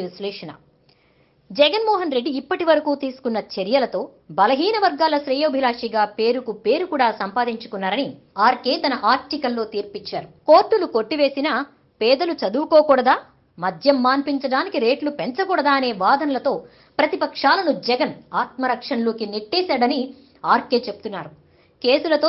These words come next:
తెలుగుదేశం పార్టీ నేతలను ఎప్పుడో జగన్ కట్టడి చేశారని తేల్చేశారు.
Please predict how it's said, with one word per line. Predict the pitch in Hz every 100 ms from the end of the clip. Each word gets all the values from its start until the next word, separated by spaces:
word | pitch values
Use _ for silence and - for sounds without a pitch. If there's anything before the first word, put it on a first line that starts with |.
| 330
తెలుగుదేశం | 294 302 320 320 294 262
పార్టీ | 269 - 277 220 202
నేతలను | 277 359 415 262 196
ఎప్పుడో | 226 311 359 427 330
జగన్ | 311 302 254
కట్టడి | 240 269 240
చేశారని | 175 180 233 220 285 _ _ 185
తేల్చేశారు. | 202 226 247 214 165